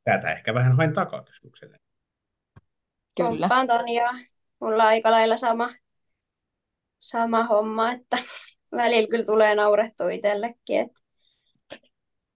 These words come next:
Speaker 3: et on vähän hölmöi, hölmöjä, mut se on vaan hyvä, että osaa itsellensäkin nauraa, että ei, ei oo niin vakavaa aina.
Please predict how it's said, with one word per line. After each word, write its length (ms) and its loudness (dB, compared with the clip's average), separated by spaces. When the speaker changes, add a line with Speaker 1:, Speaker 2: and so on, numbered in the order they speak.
Speaker 3:
et 160 2
on 200 4
vähän 240 2
hölmöi, 520 4
hölmöjä, 400 4
mut 140 -8
se 140 0
on 100 2
vaan 220 4
hyvä, 260 0
että 140 -2
osaa 220 -4
itsellensäkin 1000 -6
nauraa, 380 2
että 240 -4
ei, 340 -2
ei 240 4
oo 80 8
niin 200 2
vakavaa 460 0
aina. 320 -4